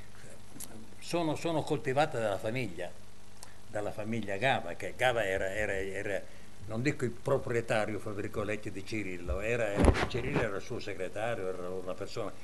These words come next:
estremamente vicina, era segretario, era,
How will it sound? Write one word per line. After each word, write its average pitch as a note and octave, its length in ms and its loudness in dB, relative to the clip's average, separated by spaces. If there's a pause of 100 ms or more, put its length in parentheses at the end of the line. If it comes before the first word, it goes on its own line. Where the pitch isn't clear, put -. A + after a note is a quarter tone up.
(120)
estremamente G#2+ 640 -4
vicina, G#2 480 -4
era F#2+ 220 0 (300)
segretario, G#2 680 -2
era, G2 280 -2